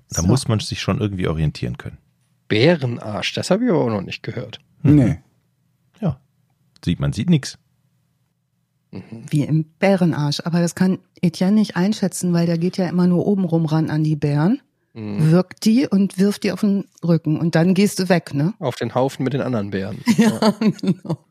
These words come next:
Speaker 1: Ich hab so den Eindruck, dass wir am Anfang sehr witzig sein müssen, weil der
Speaker 2: Ja.
Speaker 1: Fall unwahrscheinlich unlustig sein wird. Kann das sein, Alice? Dass der
Speaker 2: <clears throat> Ja. Also,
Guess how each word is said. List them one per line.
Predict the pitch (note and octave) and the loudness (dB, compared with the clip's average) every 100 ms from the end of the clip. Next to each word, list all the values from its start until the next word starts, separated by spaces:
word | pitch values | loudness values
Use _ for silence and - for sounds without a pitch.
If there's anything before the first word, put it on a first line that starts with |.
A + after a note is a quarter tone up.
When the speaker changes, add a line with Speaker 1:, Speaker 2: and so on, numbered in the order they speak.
| C#3+ | -6
Speaker 1:
Ich | - | -4
hab | D#3 | -2
so | F#3 | -2
den | D3 A2 | -2 -2
Eindruck, | C3+ F3 | -4 -2
dass | C#3+ C3 | -2 -2
wir | B2+ | -2
am | G#2+ G#2+ | -2 0
Anfang | D3 F3+ D3+ A2 | 0 2 0 0
sehr | B2+ B2 | 0 0
witzig | D#3 - F3+ C#3+ | -2 -2 -4 0
sein | B2+ B2+ A#2 | 2 2 2
müssen, | C#3+ - D3+ | 0 0 0
weil | A#2+ | 0
der | A#2+ G#2+ - | 0 -2 0
Speaker 2:
Ja. | D3+ | 0
Speaker 1:
Fall | C3+ F3 E3+ - - _ _ _ _ _ _ _ | 2 0 -2 -10 -20 _ _ _ _ _ _ _
unwahrscheinlich | - D#3+ F3 E3 - A#2 B2 - B2+ C3 C3+ B2+ B2+ - - _ _ _ | 2 4 4 2 -4 -2 -2 0 0 0 0 0 -2 -6 -20 _ _ _
unlustig | C3 C#3+ B2+ F#2+ F2+ - E2 - | 2 4 6 4 2 -2 -6 -2
sein | F2 D2 C#2+ C2+ | -2 -2 -4 -4
wird. | C#2 C2 | -6 -6
Kann | - A2+ | -4 -2
das | A2 | 0
sein, | G#2+ A2 A#2 | 0 0 0
Alice? | D2 D2+ F2 - | -2 -2 -6 -8
Dass | - | -4
der | G#2 F#2+ F#2 - _ _ - | 0 2 0 -6 _ _ -4
Speaker 2:
<clears throat> | F#3+ - - G#3 F#3+ F3 - - E3 | -2 -2 -2 2 2 2 -4 -8 -2
Ja. | D#3 C#3 - _ _ _ _ _ _ - - | -2 -2 -6 _ _ _ _ _ _ -20 -2
Also, | F3 E3+ E3+ E3 | 2 4 2 0